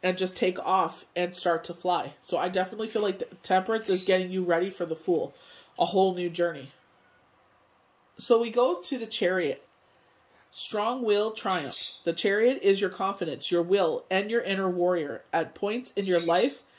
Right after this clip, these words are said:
when you felt the bliss of achievement or triumph, you were hi-, riding on his back.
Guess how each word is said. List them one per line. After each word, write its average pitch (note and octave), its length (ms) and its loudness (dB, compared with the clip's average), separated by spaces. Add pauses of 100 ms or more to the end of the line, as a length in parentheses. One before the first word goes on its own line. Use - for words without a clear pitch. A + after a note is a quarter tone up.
(260)
when F#3 420 4
you F3 220 -6
felt A3+ 440 0 (300)
the E3+ 220 6
bliss G3+ 320 2
of F#3 200 -2
achievement A#3 600 -4
or F3 160 4
triumph, F#3 540 -2 (420)
you F#3+ 100 4
were G3 100 6
hi-, G3 260 -2
riding G3 400 2
on F#3 240 -4 (280)
his F3 280 -2
back. E3 380 -2